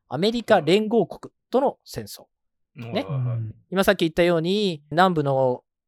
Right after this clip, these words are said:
Speaker 1: お、州たちはやはり奴隷がいないと成り立たないので、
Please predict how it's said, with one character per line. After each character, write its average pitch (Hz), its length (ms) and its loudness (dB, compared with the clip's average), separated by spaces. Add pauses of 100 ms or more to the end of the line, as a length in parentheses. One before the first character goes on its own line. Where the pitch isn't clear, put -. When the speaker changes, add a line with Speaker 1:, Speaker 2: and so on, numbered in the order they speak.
Speaker 1:
お、 131 380 -2
州 143 240 -2
た 117 120 -4
ち 143 140 -8
は 233 220 8
や 143 80 2
は 151 80 2
り 127 80 -4
奴 131 120 0
隷 208 180 4
が 233 100 2
い 226 80 -2
な 220 100 2
い 190 80 0
と 156 80 -4
成 120 120 -4
り 127 60 -6
立 123 120 0
た 123 100 0
な 120 140 -4
い 107 40 -8
の 101 120 -14
で、 117 420 -4